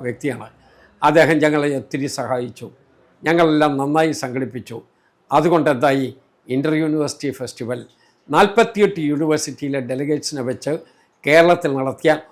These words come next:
ഒരേ ഒരു സർവകലാശാല യൂണിയൻ ഞാൻ നേതൃത്വം കൊടുത്ത കേരള യൂണിവേഴ്സിറ്റി യൂണിയനാണ്. അപ്പോൾ പഴയ പാത ഞങ്ങൾക്ക് ആ സാഹചര്യത്തിൽ കിട്ടിയ എല്ലാം, ഏ, ഒരു പ്രോത്സാഹനവും വെച്ച് ഞങ്ങൾ നന്നായി മാക്സിമം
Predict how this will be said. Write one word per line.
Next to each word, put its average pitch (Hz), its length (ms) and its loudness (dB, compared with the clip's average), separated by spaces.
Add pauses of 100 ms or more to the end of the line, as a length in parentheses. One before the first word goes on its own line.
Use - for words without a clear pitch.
(320)
ഒരേ 185 240 10 (280)
ഒരു 190 200 8
സർവകലാശാല 147 680 0 (180)
യൂണിയൻ 131 300 -6 (560)
ഞാൻ 135 220 -2 (160)
നേതൃത്വം 131 420 -6
കൊടുത്ത 127 260 -10 (760)
കേരള 135 240 0 (380)
യൂണിവേഴ്സിറ്റി 127 440 -8 (100)
യൂണിയനാണ്. 123 420 -14 (540)
അപ്പോൾ 247 160 4 (120)
പഴയ 220 280 6 (120)
പാത 226 200 6 (680)
ഞങ്ങൾക്ക് 226 440 6
ആ 254 120 8 (140)
സാഹചര്യത്തിൽ 214 680 4
കിട്ടിയ 202 260 0 (640)
എല്ലാം, 226 480 8 (380)
ഏ, 214 40 8 (140)
ഒരു 208 100 8 (260)
പ്രോത്സാഹനവും 185 680 4
വെച്ച് 156 200 -4 (500)
ഞങ്ങൾ 240 160 6 (120)
നന്നായി 226 340 4 (300)
മാക്സിമം 208 460 2